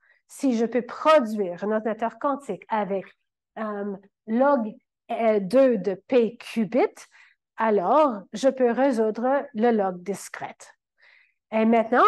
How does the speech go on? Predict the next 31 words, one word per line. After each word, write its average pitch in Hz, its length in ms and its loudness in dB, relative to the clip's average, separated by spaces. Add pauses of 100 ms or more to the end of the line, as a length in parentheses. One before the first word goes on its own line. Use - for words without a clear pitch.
on 220 160 2
utilise, 233 840 2 (120)
ah, 247 180 0
on 254 140 2
peut 277 140 0
aussi 269 260 0
le 285 140 2
faire 269 600 4
pour 269 280 2
les 226 280 2
courbes, 254 460 4 (400)
euh, 220 200 2
elliptiques 226 760 -2 (240)
parce 214 280 -4
que 277 200 2
c'est 262 160 -4
juste 339 180 -4
la 359 180 0
fonction. 269 600 -4 (180)
Il 214 100 -10
faut 240 160 -4
juste 277 240 -2
avoir 262 280 2
une 240 120 -2
façon 277 360 0
de 226 160 2
dire 254 320 0
c'est 233 240 -8
quoi 254 160 0
la 220 140 0
fonction. 214 600 -8